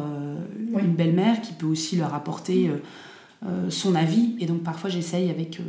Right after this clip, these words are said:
Speaker 1: le plus de délicatesse, euh, et d'adresse possible de faire passer quelques messages en
Speaker 2: Mhm.
Speaker 1: disant, bah, ça pourrait être bien aussi que, euh, à table, vous vous teniez comme ci, comme ça, pour telle et telle raison.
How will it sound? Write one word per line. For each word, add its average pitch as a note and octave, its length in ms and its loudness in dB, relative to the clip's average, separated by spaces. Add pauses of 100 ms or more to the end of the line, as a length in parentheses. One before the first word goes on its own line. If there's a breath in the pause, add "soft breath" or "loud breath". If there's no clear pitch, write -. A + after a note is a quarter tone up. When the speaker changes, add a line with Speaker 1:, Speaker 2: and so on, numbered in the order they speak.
(120)
Speaker 1:
le D3 60 -6
plus E3 300 -8
de D#3+ 100 -2
délicatesse, E3+ 1000 -4
euh, D3 540 -8
et D#3+ 120 -6
d'adresse D#3+ 500 -2
possible - 460 0 (540 loud breath)
de F#3+ 220 2
faire F#3 160 -2
passer E3+ 300 -6
quelques E3 240 -2
messages D#3+ 440 -4
en E3 60 -4
Speaker 2:
Mhm. G3 80 4
Speaker 1:
disant, E3+ 240 0
bah, E3 100 -2 (760 loud breath)
ça - 180 -8 (120)
pourrait E3 160 -4
être D3+ 80 -4
bien E3+ 160 0
aussi D#3+ 440 -2
que, - 140 -10
euh, D3 800 -6
à D3 120 -10 (100)
table, E3+ 420 -2
vous D3+ 120 -8
vous D3 200 -14
teniez D#3 300 -6
comme F#3+ 180 -4
ci, B3 320 2
comme A#3 180 2
ça, F3+ 300 2
pour - 160 -8
telle E3 160 -4
et D#3+ 80 0
telle E3 160 -2
raison. F3+ 300 4